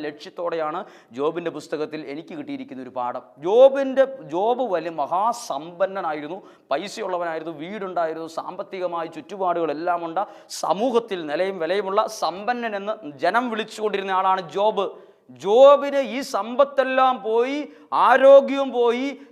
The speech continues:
ജോ-, എല്ലാ കാര്യങ്ങളും നഷ്ടപ്പെട്ട സമയത്ത് ജോബ് പറയുന്ന കാര്യം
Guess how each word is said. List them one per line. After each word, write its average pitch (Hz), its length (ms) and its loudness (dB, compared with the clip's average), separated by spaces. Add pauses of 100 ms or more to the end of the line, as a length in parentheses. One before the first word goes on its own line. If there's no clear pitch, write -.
(200)
ജോ-, 233 360 4
എല്ലാ 277 260 4 (340)
കാര്യങ്ങളും 277 520 2 (120)
നഷ്ടപ്പെട്ട 294 640 2 (180)
സമയത്ത് 233 400 -6 (160)
ജോബ് 269 400 4 (100)
പറയുന്ന 240 400 -6 (160)
കാര്യം 233 400 0